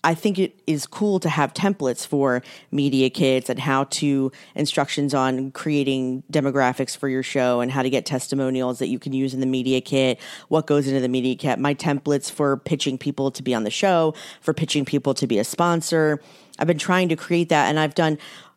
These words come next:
and then the last thing is to start and try and plan future events that, that Elsie and I are gonna do for She Podcasts, such as another workshop maybe at Podcast Movement or Social Media Marketing World or N M X or events on our own. We haven't really decided,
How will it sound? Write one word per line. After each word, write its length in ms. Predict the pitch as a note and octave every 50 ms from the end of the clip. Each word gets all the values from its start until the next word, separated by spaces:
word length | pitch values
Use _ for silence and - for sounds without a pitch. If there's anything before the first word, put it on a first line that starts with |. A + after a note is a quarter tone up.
| _ _ _ _ _ _ -
and 120 | E3+ F3+
then 100 | F3+ F3
the 80 | E3 D#3+
last 320 | E3 F#3 G#3 A3+ A3+ -
thing 180 | - G3+ F3+ E3+
is 240 | E3 D#3+ D#3 D3+ -
to 100 | - D#3+
start 300 | - - - E3+ E3+ -
and 80 | E3
try 180 | D#3 - D#3+ D#3
and 140 | D#3 D#3 D3
plan 340 | - D#3 D3 C#3+ C#3 C#3 C3+
future 400 | - - F#3 F3+ - - D#3 D3
events 320 | C3 C3+ A#2+ B2 B2+ -
that, 320 | - C#3+ C#3 - - - - -
that 120 | C#3 - -
Elsie 260 | C#3+ C#3 C3 - D#3
and 80 | C#3+ C3+
I 60 | C3
are 60 | C3
gonna 160 | C3+ C#3 C3+
do 140 | B2+ B2 B2+
for 120 | - -
She 180 | C#3+ - - C3+
Podcasts, 460 | - - B2 B2 B2 - C3+ B2 B2
such 280 | - - - C#3+ B2+ -
as 420 | C3 A#2+ B2 B2+ A#2 - - - _ _ _ _ _ _ _ _ _ _ _ _ _ _ _ _ - -
another 440 | D#3 D#3+ E3 C#3+ D3 C#3 - C#3 C#3
workshop 460 | B2+ - C#3 C3 - - - C3 A2+
maybe 220 | B2 C3+ B2+ B2+ B2
at 100 | G#2+ -
Podcast 380 | C3+ C3 C3 D3 C#3 C3+ -
Movement 460 | F3+ F#3 F3+ E3 F3+ E3+ E3 D#3+ - - - - - - - - - _ -
or 260 | D#3+ E3+ D#3+ D#3 D3
Social 300 | C#3+ - D3+ C#3 - C#3
Media 160 | B2+ B2 B2
Marketing 360 | D3 E3+ F3 D3 D3+ D#3 D3+
World 300 | D3 D3 C#3+ C3+ C3 - _
or 300 | - E3 E3 E3+ D#3+ D#3 -
N 120 | C3+ C3+
M 160 | B2 A#2+ C#3
X 320 | D#3+ E3 D#3 D#3 - - - -
or 280 | E3 E3 E3 D#3+ - -
events 320 | D3 C3+ C#3+ C#3 C3+ -
on 80 | C3 B2+
our 160 | B2+ B2 -
own. 340 | D#3+ D#3+ D#3 D#3 D3+ D3+ D3 - - - - - _
We 80 | - G#3
haven't 160 | A3 G#3+ -
really 180 | E3 D#3+ D#3
decided, 680 | C#3+ D3+ C#3+ - D3+ C#3+ C#3+ D3 C#3 C3+ B2+ B2+ B2 -